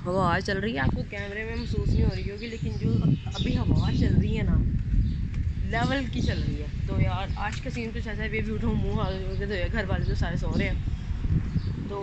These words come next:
अभी जाना है किसी काम से जा रहा हूँ, और फिर बुलाएंगे सारों को, cricket वगैरह थोड़ी सी खेलेंगे यार, काफ़ी देर हो गई cricket नहीं खेली। तो बस आज का ये scene है, cricket खेलेंगे।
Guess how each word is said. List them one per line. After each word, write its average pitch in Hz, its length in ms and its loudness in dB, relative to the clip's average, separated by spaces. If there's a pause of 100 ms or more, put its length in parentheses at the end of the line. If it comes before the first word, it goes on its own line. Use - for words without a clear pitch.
(160)
अभी 202 260 -6
जाना 190 260 -8
है 190 540 -8 (320)
किसी - 520 -2
काम 180 260 -4
से 185 120 2
जा 190 200 2
रहा 170 100 -8
हूँ, - 420 -10
और 185 220 -6
फिर 190 340 -8
बुलाएंगे 185 440 -6 (520)
सारों 175 240 -6
को, 190 160 -6
cricket 196 320 -6
वगैरह 196 360 -4
थोड़ी 185 140 -10
सी 202 80 -6
खेलेंगे 185 400 -6
यार, 175 220 -10
काफ़ी 185 220 -14
देर 180 200 -8
हो 196 60 -8
गई 180 140 -8
cricket 165 240 -12
नहीं 175 120 -10
खेली। 156 200 -8 (680)
तो 175 60 -12
बस 170 300 -4 (200)
आज 180 320 -2
का 180 60 -6
ये 196 200 -4
scene 202 260 -4
है, 208 100 -4
cricket 196 360 -6
खेलेंगे। 175 360 -4